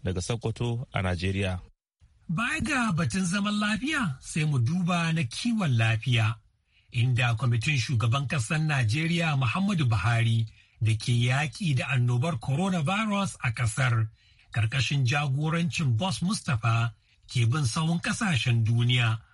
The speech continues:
Speaker 2: wajen ƙara nazari ga yaɗuwar wannan annobar da kuma ganin an daƙile ta. Sai dai wasu 'yan ƙasar na kallon wannan yunƙuri akwai siyasa a ciki,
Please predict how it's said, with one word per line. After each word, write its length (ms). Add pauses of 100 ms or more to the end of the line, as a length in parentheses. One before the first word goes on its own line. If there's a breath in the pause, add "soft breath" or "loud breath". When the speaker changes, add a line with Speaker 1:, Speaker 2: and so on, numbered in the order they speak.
(260 soft breath)
Speaker 2:
wajen 380
ƙara 440
nazari 480
ga 140
yaɗuwar 480
wannan 480
annobar 680 (340 loud breath)
da 180
kuma 340
ganin 280 (100)
an 200
daƙile 580
ta. 300 (480)
Sai 260
dai 140
wasu 400
'yan 180
ƙasar 340
na 200
kallon 420
wannan 340
yunƙuri 580 (340 soft breath)
akwai 340
siyasa 840
a 100
ciki, 540